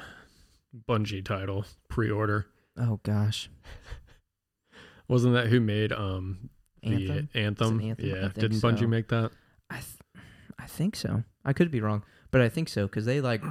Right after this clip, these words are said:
Speaker 2: <clears throat> released gameplay and it just looked incredible. But what we got
Speaker 1: Yeah.
Speaker 2: was not exactly what they had showed off.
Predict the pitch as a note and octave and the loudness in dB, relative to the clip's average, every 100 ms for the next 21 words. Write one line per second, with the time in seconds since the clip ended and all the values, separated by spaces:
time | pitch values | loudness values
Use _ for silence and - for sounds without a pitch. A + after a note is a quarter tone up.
0 | - D3 A2 A#2 A2+ B2 - - G#2 A2 | -4 -4 -6 -6 -2 -2 -2 -6 2 4
1 | A2+ - G2+ G2+ G#2 G#2+ - G2 F#2+ G2+ | 4 4 2 4 4 2 2 -2 0 0
2 | - - G#2 G2+ - A2 G#2+ G2+ G2+ G#2 | -2 -6 -2 -2 -2 0 0 0 -6 -6
3 | G#2 G#2 A2 G#2+ G2+ G#2 G#2 G#2 G#2 - | -6 -2 0 2 0 0 -2 -2 -8 -14
4 | _ _ - - - - - - - C3 | _ _ -20 -20 -20 -20 -20 -18 -6 -2
5 | D3+ F3+ F3+ E3+ C#3 C#3+ C#3+ C#3 A2 A2+ | 2 6 6 4 2 0 2 0 -2 -2
6 | A#2 G#2+ - G#2+ G#2 G#2 - G2 G#2+ A2 | 0 -2 -2 -4 -2 -4 -4 -4 -4 -4
7 | - - - - | -4 -4 -4 -8